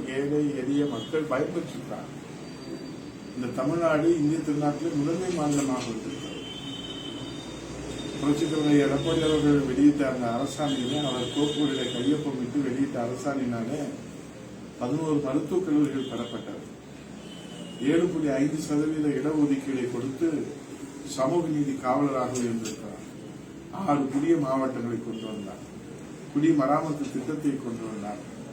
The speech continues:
இப்படி என்னால் பட்டியலிட்டுக் கொண்டே செல்லலாம். ஆக, இன்றைக்கு தமிழ்நாட்டிலே உள்கட்டமைப்பை முதன்மையாக கொண்ட மாநிலமாக தமிழகத்தை உருவாக்கிய பெருமையும் புரட்சி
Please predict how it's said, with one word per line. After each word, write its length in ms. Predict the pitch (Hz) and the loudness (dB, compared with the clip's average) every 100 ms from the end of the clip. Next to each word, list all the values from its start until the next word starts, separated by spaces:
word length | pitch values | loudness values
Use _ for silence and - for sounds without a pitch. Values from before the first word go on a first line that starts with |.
| - - - - - - - | -14 -14 -14 -12 -14 -10 0
இப்படி 220 | 160 170 151 143 | 2 4 6 6
என்னால் 320 | 151 165 147 | 4 4 2
பட்டியலிட்டுக் 580 | 135 160 160 151 151 147 | 0 4 4 4 0 2
கொண்டே 220 | 147 151 151 - | 4 4 2 -2
செல்லலாம். 420 | 123 120 113 - - - - - - - - - - - 185 | 0 0 -2 -6 -12 -14 -14 -14 -16 -16 -16 -16 -14 0 2
ஆக, 120 | 190 185 147 139 147 | 4 2 2 0 4
இன்றைக்கு 300 | 147 151 139 139 | 4 4 0 0
தமிழ்நாட்டிலே 600 | 135 165 180 170 165 156 147 | 0 0 0 0 -2 0 2
உள்கட்டமைப்பை 800 | 143 165 170 170 160 147 139 139 113 98 - - - - - - - - - | 4 2 0 -2 0 0 0 0 -2 -4 -12 -16 -18 -18 -18 -18 -18 -18 -8
முதன்மையாக 580 | 120 160 170 170 160 160 | -2 0 0 0 0 0
கொண்ட 180 | 156 151 139 | 0 0 0
மாநிலமாக 520 | 131 151 147 143 139 131 123 120 - - - - | 0 0 0 0 0 -2 -4 -4 -6 -12 -14 -8
தமிழகத்தை 500 | 123 147 147 143 135 120 | -4 -2 0 -2 -2 -2
உருவாக்கிய 420 | 135 143 135 127 120 | 0 0 -2 -4 -6
பெருமையும் 460 | 123 127 143 147 139 | -6 -2 -2 -2 -4
புரட்சி 280 | 127 123 | -6 -6